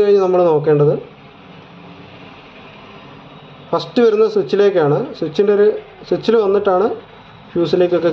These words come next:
കയറി പോകുന്നത്. അപ്പം സ്വിച്ചിൽ വരെ പവർ വരുന്നുണ്ട്. ഇനി സ്വിച്ചിൻ്റെ രണ്ടാമത്തെ പിന്നിലേക്ക് പവർ വരുന്നുണ്ടോ എന്ന് നോക്കാം. സ്വിച്ചിൻ്റെ രണ്ടാമത്തെ പിന്നിൽ പവർ എത്തുന്നില്ല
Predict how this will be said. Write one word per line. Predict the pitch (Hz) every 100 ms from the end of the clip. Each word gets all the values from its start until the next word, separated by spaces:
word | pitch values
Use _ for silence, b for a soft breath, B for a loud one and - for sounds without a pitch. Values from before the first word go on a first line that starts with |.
| 156
കയറി | 151 147
പോകുന്നത്. | 131 131 - - - - - -
അപ്പം | 147 185 - - - - - - - - - - - - -
സ്വിച്ചിൽ | - 151 214 202
വരെ | 202 190
പവർ | 175 175 170
വരുന്നുണ്ട്. | 156 151 131 143 - - - - - - -
ഇനി | 170
സ്വിച്ചിൻ്റെ | 165 147 202 196 226 - - - _ - _ _ -
രണ്ടാമത്തെ | 170 175 196 196 214
പിന്നിലേക്ക് | 202 185 180 170 196 196
പവർ | 160 156 156
വരുന്നുണ്ടോ | 143 139 131
എന്ന് | 123
നോക്കാം. | 113 143 - - _ _ _ _ _ _ _ _ _ _ _ _ _ _ _ _ _ _ _ _ _
സ്വിച്ചിൻ്റെ | 151 151 185 180
രണ്ടാമത്തെ | 165 175 180 175
പിന്നിൽ | 170 170 160
പവർ | 143 147
എത്തുന്നില്ല | 139 156 147 120